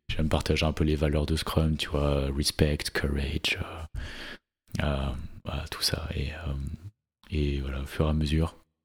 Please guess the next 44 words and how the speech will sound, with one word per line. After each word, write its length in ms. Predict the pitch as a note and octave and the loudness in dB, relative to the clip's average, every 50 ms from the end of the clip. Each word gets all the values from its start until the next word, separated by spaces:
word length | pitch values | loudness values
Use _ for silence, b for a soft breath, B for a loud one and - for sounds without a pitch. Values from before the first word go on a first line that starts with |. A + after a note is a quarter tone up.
| _ - | _ -10
finalement, 360 | - - D#2 D2+ D#2 D#2+ D#2+ | -2 2 4 4 6 4 4
une 80 | D#2 D2+ | 2 2
fois 180 | - - E2+ E2 | 4 4 4 4
que 320 | - - - E2 D#2 D2 B B B B B B B | 4 4 4 4 4 4 B B B B B B B
les 100 | - D#2+ | 2 2
gens 100 | D2+ D#2 | 4 4
ont 180 | D#2 D#2 D2+ C#2 - - - - - | 2 2 0 0 -4 -10 -16 -14 -6
bien 380 | E2+ - E2+ E2 E2 E2+ E2+ D#2+ - | 2 4 4 6 6 4 2 2 2
posé 420 | - D#2+ D2+ D2 D#2 E2 D#2+ D#2 D2 | 2 2 2 4 4 4 4 4 2
dix 220 | C#2+ D#2 D#2+ E2 E2 | 0 0 0 2 4
fois 240 | - F#2+ F2+ E2+ | 6 6 6 6
les 80 | E2 E2 | 4 2
questions 640 | - - - - - - - D#2+ E2 E2+ E2+ E2 E2+ - - - - | 2 2 0 2 2 4 4 4 4 4 4 2 -2 -6 -10 -4 -2
et 80 | D#2+ D2+ | -2 0
qu'ils 320 | - - - D2+ C#2+ D2+ | 0 0 -2 -2 -2 0
ont 80 | - D#2+ | 0 2
bien 160 | D2 E2+ E2+ | 4 4 4
eu 100 | E2 D#2+ | 4 2
dix 140 | D2+ D#2+ D2+ | 2 -2 -2
fois 200 | - - E2+ D#2+ | 2 4 4 4
les 200 | D2+ D2 C#2+ C#2 | 4 2 0 2
mêmes 180 | D2 D#2+ D#2+ | 4 4 4
réponses, 640 | D#2 D#2 D#2+ D2+ - E2 D#2 D2+ - - - - - | 4 4 2 2 2 2 0 2 0 -2 -2 -2 -4
c'est 120 | - D#2 - | -4 -4 0
comme 180 | - D#2 C#2 | 0 0 2
les 160 | D2 D2 - | 2 0 0
enfants, 240 | - C#2+ - - D2+ D#2 B B B B B B B B B B B B B - - - - | 0 -2 0 0 0 0 B B B B B B B B B B B B B -6 0 2 4
euh, 360 | C#2+ C2+ C2+ C2+ C2+ C#2 C#2+ - - | 4 4 4 2 2 0 0 0 0
ils 220 | - D#2 C#2+ - - | 0 0 0 0 0
ont 40 | E2+ | 0
commencé 360 | D2 - D2 C#2 C#2 - - C#2+ | 0 2 0 0 0 2 2 0
à 40 | |
être 80 | C#2 - | 0 0
rassurés 540 | - - C2+ - - D2+ C#2 C2+ C2+ C2+ C#2 | 0 0 0 0 2 0 0 0 0 0 -2
et 60 | C2 | -2
tout. 320 | - - - D2 C#2+ D2 | -4 -4 -2 -2 0 2
Et, 240 | C#2 C2+ C2+ C2+ C2+ | 2 2 2 2 0
euh, 40 | B1+ - - C#2+ C#2+ - - - | 0 -2 -2 -4 -4 -6 -4 -2
voilà, 160 | - C2 B1+ | -2 -2 0
maintenant, 220 | C2+ C2+ C#2+ D2 | 0 0 2 2
on 20 | D2+ | 2
n'a 100 | D2 C#2 | 2 0
plus 140 | - - - | 0 -2 -2
qu'à, 560 | - - D2 C#2 C2+ C#2 C2+ C2 C2+ C#2 | 0 0 0 0 0 -2 -2 -2 -4 -6